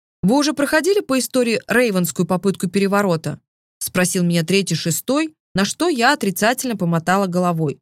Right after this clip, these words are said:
Что-то такое слышала, но не вникала в подробности. "Двадцать лет назад в Драгомее назрел серьезный конфликт во время войны за Террией", продолжил Геральт Нивен третий. "Приближенные к королю драконы требовали снять с людей их права и свободу.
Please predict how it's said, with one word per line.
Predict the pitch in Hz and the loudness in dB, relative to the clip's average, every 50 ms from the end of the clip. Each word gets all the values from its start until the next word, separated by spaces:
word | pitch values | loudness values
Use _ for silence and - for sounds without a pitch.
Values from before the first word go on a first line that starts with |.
| _ _ _ _ _ _ _ _ _ _ _ | _ _ _ _ _ _ _ _ _ _ _
Что-то | - - 285 311 370 349 | -6 -2 0 0 2 2
такое | 330 302 294 - 302 311 302 | 2 0 0 0 0 0 0
слышала, | 302 - 277 277 247 208 - - - 170 | 0 -2 -2 0 0 0 0 -2 -2 0
но | 165 175 220 294 | 0 0 0 -2
не | 330 311 254 | -2 -2 -4
вникала | 208 196 185 - 208 220 220 208 | -4 -4 -4 -2 0 0 0 0
в | 160 - | -2 -2
подробности. | - 180 170 175 170 151 151 165 160 - - - 165 - - _ _ _ _ _ _ _ _ _ - | -2 0 0 0 0 0 0 0 -2 -2 -4 -8 -10 -12 -14 _ _ _ _ _ _ _ _ _ 0
"Двадцать | 185 208 254 320 359 - - 302 - 240 | 0 2 4 2 2 2 0 -4 -2 0
лет | 247 262 269 - | 0 0 0 0
назад | 220 208 208 196 240 302 349 320 | 0 0 2 2 2 2 2 2
в | 277 220 | 0 0
Драгомее | 208 208 185 214 214 214 233 277 311 311 | 0 0 2 2 2 0 0 -2 -2 0
назрел | 247 220 214 196 196 214 247 262 247 - _ | 2 2 2 2 2 2 0 0 -2 -4 _
серьезный | - - - 226 226 220 208 226 220 208 185 180 170 | -8 -4 -2 0 0 2 2 2 2 2 2 0 0
конфликт | 160 - 170 170 160 - 226 269 311 - - | 0 0 0 0 0 0 -2 -2 -2 -2 0
во | 202 185 175 | 0 2 2
время | 180 226 240 214 190 | 2 0 0 0 0
войны | 170 175 175 180 185 202 220 214 | 0 2 2 2 0 0 -2 0
за | 185 180 190 | 0 0 -2
Террией", | 190 _ - 185 170 156 160 160 147 123 - _ _ _ _ _ _ _ _ | -2 _ 0 0 0 0 0 -4 -6 -8 -12 _ _ _ _ _ _ _ _
продолжил | - 175 175 175 185 190 196 180 185 170 165 | 0 0 2 2 2 2 2 2 0 0 0
Геральт | 156 165 196 247 277 285 262 - - | 0 0 2 2 2 0 -2 -4 -4
Нивен | 185 190 190 202 202 190 | -2 -2 0 -2 -2 -2
третий. | - 170 160 151 139 - - - - _ _ _ _ _ _ _ _ _ _ | -2 -2 -2 -2 -4 -6 -10 -10 -12 _ _ _ _ _ _ _ _ _ _
"Приближенные | - 220 226 208 240 254 233 277 330 381 381 359 359 330 - | 0 0 2 2 2 2 2 2 2 2 2 2 0 -2 -2
к | - | 0
королю | - 233 233 233 269 294 | 0 2 2 2 2 2
драконы | 226 240 233 233 - - 320 359 339 320 | 0 0 0 0 0 0 0 0 0 0
требовали | 233 - 208 254 285 247 226 233 269 254 262 | -2 -2 0 0 0 0 -2 -2 -2 -2 -2
снять | 233 - - - 233 233 220 185 160 156 | -4 -6 -6 -4 -2 2 2 2 2 2
с | - - | 0 -2
людей | 180 185 170 165 214 262 277 285 - | -2 0 0 0 0 0 0 0 -2
их | - 190 175 - - | -4 -4 -6 -4 -2
права | - 190 185 180 185 208 226 233 | 0 2 2 4 4 4 4 2
и | - - 190 | 0 -4 -6
свободу. | - - 185 190 190 175 175 165 156 151 151 139 - | -4 0 0 2 2 2 0 0 0 -2 -4 -6 -8